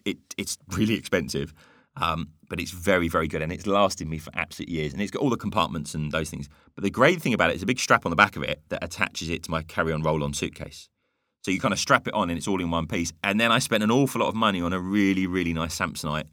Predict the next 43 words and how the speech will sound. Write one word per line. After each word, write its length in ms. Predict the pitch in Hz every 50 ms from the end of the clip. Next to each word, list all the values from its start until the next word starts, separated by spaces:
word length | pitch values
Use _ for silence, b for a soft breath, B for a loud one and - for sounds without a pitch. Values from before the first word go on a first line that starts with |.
| _
little 240 | - - 64 76 76
carry-on 380 | 76 - - 80 78 73 73 71
suitcase, 400 | - - - 76 - 76 73 -
which 140 | 78 71 95
is 140 | 87 80 - _ _ _ _ _
basically 420 | 92 92 95 - - - - 78
indestructible. 760 | - - 82 78 73 - - 82 - - - - - - - b b b b b b b b b -
The 60 | 104
two 220 | - - - 170 160
of 80 | 143
those 240 | - 123 98 92 95
means 180 | 101 98 95 98
you 60 | 92
can 80 | 101 104
carry 240 | 135 117 98 98
loads 260 | 95 117 131 113 82 -
of 60 | 82
kit 260 | - 107 78 71 73 -
and 100 | 85 82
it's 160 | 80 - -
not 180 | 90 78 - -
too, 300 | - 87 80 76 73 73 - _ _ _
too 140 | - - 73
problematic. 540 | 69 - 78 69 80 82 82 - - - - b b b b b b b b b _ _
In 180 | 113 117 120 110
terms 460 | - - 175 175 196 208 196 156 - -
of 560 | - 113 117 110 107 104 101 95 - - - - _ _ _ _ _ _ _ _
the, 120 | 101 95 85
the 140 | 76 101
major 400 | 98 107 110 113 113 104 - 92
kit 200 | 82 - - - -
that 100 | 73 -
I've 140 | - - -
got, 180 | - 69 - -
I've 100 | 95 95
always 180 | 131 143 139 117
got 140 | 113 - -
a 40 | 101
Mac 220 | 98 92 87 -
Pro 220 | - - 82 78 76
with 120 | 73 69 78
me, 280 | 76 76 78 85 85 85 _ _
um, 540 | - 87 85 85 82 82 80 78 78 78 78